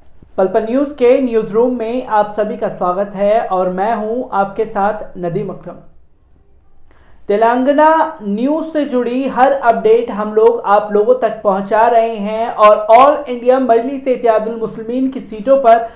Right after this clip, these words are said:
हमारी खास नज़रें बनी हुई हैं, जिसे लेकर के आपको जानकारी देना बहुत ज़रूरी बन जाता है,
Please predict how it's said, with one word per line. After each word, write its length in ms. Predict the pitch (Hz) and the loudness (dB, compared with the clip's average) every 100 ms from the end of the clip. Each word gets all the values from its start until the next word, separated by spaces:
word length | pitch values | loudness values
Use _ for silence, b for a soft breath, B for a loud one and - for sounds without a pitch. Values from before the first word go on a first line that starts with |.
| B - | B -4
हमारी 360 | 190 214 285 269 | 2 2 0 -4
खास 340 | - 247 277 262 | 2 4 4 0
नज़रें 540 | 233 208 214 247 202 | -4 0 6 6 6
बनी 240 | 185 214 262 | 2 2 2
हुई 260 | 240 247 | 0 -2
हैं, 340 | 214 220 240 254 | -4 -2 0 0
जिसे 240 | 220 233 | -2 -2
लेकर 420 | 214 226 262 254 - | 2 4 4 2 0
के 240 | 220 240 254 | 2 2 4
आपको 460 | 220 247 240 240 240 | 4 4 2 0 0
जानकारी 640 | 226 226 226 226 233 277 | 0 -4 -2 2 2 2
देना 260 | 254 226 214 220 B B - | -2 0 0 -4 B B 2
बहुत 300 | 190 254 233 | 4 4 4
ज़रूरी 360 | 214 220 247 | 2 2 -2
बन 180 | 208 202 | 0 0
जाता 300 | 185 180 - | 0 -2 -4
है, 320 | 170 160 - | -10 -12 -20